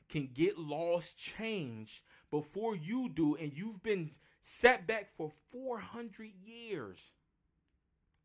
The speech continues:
You, your ancestors have been killed and raped and took and, and taken advantage of for four hundred years. And these people, and you fight for yourself since Martin Luther King,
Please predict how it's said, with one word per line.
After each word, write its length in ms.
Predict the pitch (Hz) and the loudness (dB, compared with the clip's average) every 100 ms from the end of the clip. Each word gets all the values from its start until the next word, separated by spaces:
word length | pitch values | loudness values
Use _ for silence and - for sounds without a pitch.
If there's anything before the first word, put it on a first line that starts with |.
| _ _ _ _ _ _ _ _ | _ _ _ _ _ _ _ _
You, 200 | 175 233 | 0 2
your 160 | 185 196 - 220 | 8 8 8 0
ancestors 440 | 262 - 214 196 175 | 0 6 4 4 2
have 160 | 185 | 2
been 140 | 170 160 | 2 -4
killed 380 | - 254 262 220 | -4 0 2 2
and 180 | 185 147 | 2 6
raped 360 | 170 240 196 - - | 8 8 6 -12 -6
and 260 | 175 151 - | -4 -4 -8
took 280 | 247 254 | -10 -8
and, 180 | 196 160 - - | -8 -8 -10 -14
and 160 | 175 151 | -8 -4
taken 340 | - 247 233 | 0 0 0
advantage 460 | 208 165 233 226 196 | -4 -2 -2 -2 0
of 220 | 214 208 - - - | 2 2 -2 -20 -20
for 200 | - 185 | 6 6
four 340 | 175 - 269 247 | 6 4 8 10
hundred 320 | 240 226 220 | 10 8 2
years. 380 | 214 214 143 - _ _ - | 2 4 2 -2 _ _ -2
And 200 | 185 196 | 0 2
these 280 | 277 285 - | 2 0 0
people, 480 | 269 240 - 107 - _ 175 | 0 0 0 -4 -6 _ -2
and 140 | 170 | 0
you 160 | 220 285 | 2 0
fight 340 | - 247 226 | 6 6 6
for 120 | - | 0
yourself 560 | 208 190 - 175 151 - _ _ _ _ | 2 2 6 6 4 2 _ _ _ _
since 280 | - 220 165 | -2 0 6
Martin 360 | 202 269 247 | 12 12 12
Luther 220 | 247 - 226 | 8 0 -10
King, 400 | 226 196 127 | -6 -6 -6